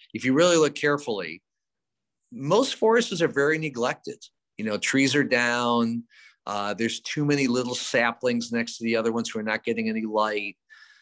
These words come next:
Some of the trees who are there, who are large, have, you know, insects in them and so on. What we do is when we find a site, we're, we're getting rid of the trees that are unhealthy. We're, we're making the forest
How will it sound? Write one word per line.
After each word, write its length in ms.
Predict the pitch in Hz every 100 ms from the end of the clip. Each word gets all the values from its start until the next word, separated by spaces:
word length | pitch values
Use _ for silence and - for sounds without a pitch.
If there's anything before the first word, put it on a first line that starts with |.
| _
Some 280 | - - 139
of 60 | 139
the 80 | 127
trees 640 | - 135 127 127 127 -
who 120 | 131
are 120 | 123 117
there, 360 | 117 117 120
who 160 | 117 117
are 100 | 110
large, 540 | 104 107 107 110 104
have, 220 | 117 101 - -
you 120 | 113
know, 300 | 107 95 90 - -
insects 580 | 127 123 135 117 - 120
in 160 | 113
them 440 | 110 110 104 101 98 - - -
and 100 | 113
so 200 | - 120
on. 200 | 104 92
What 180 | 113 120
we 180 | 139 190
do 220 | 165 147
is 120 | 123
when 80 | 117
we 100 | 120
find 260 | 117 127 123
a 20 |
site, 380 | 120 143 190 - _ - - _ -
we're, 260 | 131 147
we're 180 | 131 135
getting 380 | 127 139 120 107
rid 360 | 117 127 127 120
of 320 | 101 101 101 92 -
the 80 | 107
trees 420 | - - 120 117
that 100 | 113
are 160 | 107 95
unhealthy. 840 | 101 101 92 - 92 85 - 69 _ _ - _
We're, 300 | 117 117 110 -
we're 160 | 113 113
making 440 | 120 147 143 135
the 80 | 107
forest 720 | - - 127 117 101 - -